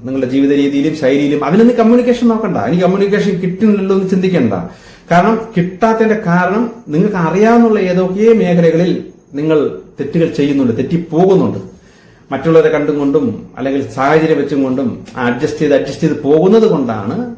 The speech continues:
ആത്മാവിന് വളർച്ച വരാത്തത്. ആത്മാവ് കുറച്ചും കൂടി വളർന്നാലേ ഈ ഒരു കമ്മ്യൂണിക്കേഷൻ ഉള്ളിലൂടെ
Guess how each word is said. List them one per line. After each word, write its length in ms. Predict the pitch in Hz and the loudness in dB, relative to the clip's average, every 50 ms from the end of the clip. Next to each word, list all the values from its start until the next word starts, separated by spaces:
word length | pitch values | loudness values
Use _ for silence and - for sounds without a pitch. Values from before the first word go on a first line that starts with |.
| - - | -10 -6
ആത്മാവിന് 480 | 160 160 160 165 180 156 147 147 143 143 | -6 -6 -4 -4 -4 -4 -2 -2 -4 -6
വളർച്ച 440 | 135 127 127 131 131 123 - - | -6 -4 -2 -2 -2 -2 -2 -2
വരാത്തത്. 640 | 127 117 110 107 104 104 - 98 110 120 110 95 - - - - _ _ - _ _ _ - _ _ 120 | -2 0 0 0 -2 -2 -2 0 2 2 0 0 -6 -10 -14 -20 _ _ -20 _ _ _ -20 _ _ -2
ആത്മാവ് 420 | 135 165 185 180 269 269 262 247 | 0 0 0 2 2 2 2 2
കുറച്ചും 320 | 240 202 185 170 180 196 | 0 0 -2 -2 0 0
കൂടി 120 | 180 165 151 | 0 0 0
വളർന്നാലേ 920 | 123 120 131 135 139 160 160 160 156 156 156 170 214 247 233 - - - - _ _ | 0 0 0 0 0 0 0 0 2 2 2 2 2 0 -2 -4 -8 -16 -20 _ _
ഈ 180 | 190 170 240 294 | -4 -2 0 2
ഒരു 520 | 269 233 202 190 165 - - - - - - - - - 117 - 151 - - | 2 4 4 4 2 0 -2 -4 -8 -12 -18 -18 -18 -16 -14 -14 -12 -6 -4
കമ്മ്യൂണിക്കേഷൻ 580 | 143 147 151 147 - - 127 110 - 117 107 - - - - - - | -4 -2 -2 -2 0 -2 -2 -2 -4 -8 -10 -12 -16 -20 -20 -18 -8
ഉള്ളിലൂടെ 640 | 151 139 143 147 143 139 135 135 139 131 - - - | -4 -2 0 2 2 2 2 2 2 0 -4 -8 -14